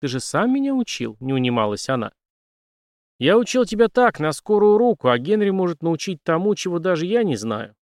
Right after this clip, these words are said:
ответил Дик, не сводя глаз с фигуры друга, показывавшего детям правильную стойку. «Ну, не знаю», — мрачно отозвалась Сэнди, поглядывая на пляж.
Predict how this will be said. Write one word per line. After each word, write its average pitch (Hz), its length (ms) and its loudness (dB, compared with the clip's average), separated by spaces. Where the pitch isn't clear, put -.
ответил 123 540 -2
Дик, 160 240 -8
не 147 100 -4
сводя 120 360 0
глаз 120 300 -4
с - 80 -20
фигуры 139 340 -2
друга, 170 420 -2
показывавшего 175 800 -2
детям 127 380 -6
правильную 117 600 0
стойку. 117 540 -8
«Ну, 262 100 -2
не 247 200 4
знаю», — 120 460 -2
мрачно 123 420 0
отозвалась 113 480 0
Сэнди, 160 420 -4
поглядывая 113 560 0
на 120 160 0
пляж. 104 420 -10